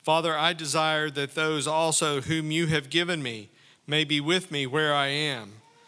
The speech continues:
to see my glory which you have given me, because you loved me before the foundation of the world.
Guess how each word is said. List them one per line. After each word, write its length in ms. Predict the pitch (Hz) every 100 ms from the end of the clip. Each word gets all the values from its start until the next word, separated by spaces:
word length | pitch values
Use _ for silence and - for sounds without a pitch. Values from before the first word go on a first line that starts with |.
| - -
to 120 | 170
see 320 | - 208 202
my 260 | 190 165 160
glory 520 | 156 170 170 151 131
which 300 | 131 139 -
you 180 | 170 151
have 240 | 147 135
given 320 | 139 147 143
me, 360 | 127 117 104 98 _ _ _ -
because 440 | 156 - 170 147
you 120 | 160
loved 320 | 147 160 208
me 160 | 165 175
before 520 | 156 147 - 147 151
the 100 | 135
foundation 920 | 127 143 131 127 151 147 - 117 101 - -
of 120 | 117
the 80 | 127
world. 560 | 123 139 123 107 107